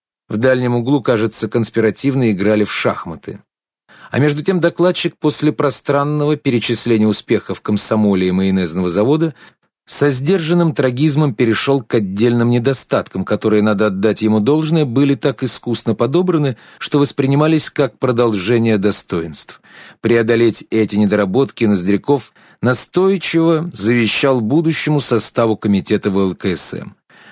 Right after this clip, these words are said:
Наконец оратор перевернул последнюю страничку – эффектно вплавил в заключительную фразу общеизвестную цитату и вышел из-за трибуны, неожиданно напомнивший Шумилину пляжную кабинку для переодевания.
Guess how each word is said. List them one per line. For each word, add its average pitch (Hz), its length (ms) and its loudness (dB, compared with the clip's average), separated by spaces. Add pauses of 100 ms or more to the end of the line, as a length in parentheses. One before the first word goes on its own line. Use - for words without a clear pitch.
Наконец 117 440 0
оратор 117 340 0
перевернул 110 520 2
последнюю 101 560 0
страничку – 143 720 -2 (400)
эффектно 180 600 0
вплавил 143 500 2
в 110 80 0
заключительную 113 720 0
фразу 107 500 -2
общеизвестную 113 920 0
цитату 170 540 -2
и 135 60 4
вышел 151 440 0
из-за 135 240 -2
трибуны, 92 640 -2 (460)
неожиданно 107 580 2
напомнивший 101 600 0
Шумилину 113 520 0
пляжную 101 560 0
кабинку 113 520 -2
для 98 200 0
переодевания. 92 840 -2